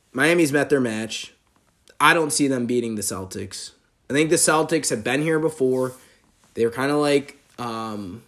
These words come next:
they're not like the Warriors, but with that same concept that I always try to talk about with the core. They've a-, they've had Al Horford, Jason Tatum, Grant Williams, Marcus Smart. They've had a core that's played together.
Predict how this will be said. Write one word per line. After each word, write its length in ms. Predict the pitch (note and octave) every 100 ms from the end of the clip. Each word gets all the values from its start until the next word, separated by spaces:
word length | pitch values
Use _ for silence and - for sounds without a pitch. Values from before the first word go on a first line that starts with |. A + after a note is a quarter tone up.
| _
they're 140 | - C3
not 280 | D3+ D#3 A#2
like 280 | B2 C#3
the 80 | E3+
Warriors, 480 | D#3+ E3 E3 E3 D#3+
but 240 | - B2
with 160 | A2+ B2
that 240 | C#3 B2
same 480 | - D3 D3 C#3+ C#3 - _ _
concept 500 | - C3+ C3+ D3 C3
that 140 | C3+
I 80 | B2+
always 300 | B2 B2 B2+
try 180 | - B2
to 60 | A#2
talk 340 | - A2+ A2
about 300 | B2 B2+ A2
with 160 | A2+ -
the 80 |
core. 500 | G2 - G#2+ A#2 B2 B2 _ _ _
They've 220 | A2+ A#2+
a-, 380 | C3 C3 B2+ -
they've 240 | B2+ B2
had 260 | C3+ C3 -
Al 260 | A#2+ C3+
Horford, 680 | C#3+ C3+ C3 C3 B2+ B2 B2 - _ _ _ _ _ _
Jason 400 | B2+ C3+ C3+ C3+
Tatum, 580 | C3 B2 A#2+ A#2+ A#2+ B2 _ _ _ _ _
Grant 380 | - B2+ C#3 B2+
Williams, 760 | C3 B2+ B2+ B2 A#2+ A2+ - _ _ _ -
Marcus 420 | A2 C3+ C#3+ B2+
Smart. 560 | - B2+ A#2+ A#2+ A#2 - - _ _
They've 160 | B2+ C3+
had 240 | D3+ E3
a 40 | D#3+
core 380 | - D3+ C#3+
that's 220 | B2 A#2+ -
played 340 | - C3+ C3+
together. 480 | A#2+ A2 G2 F2+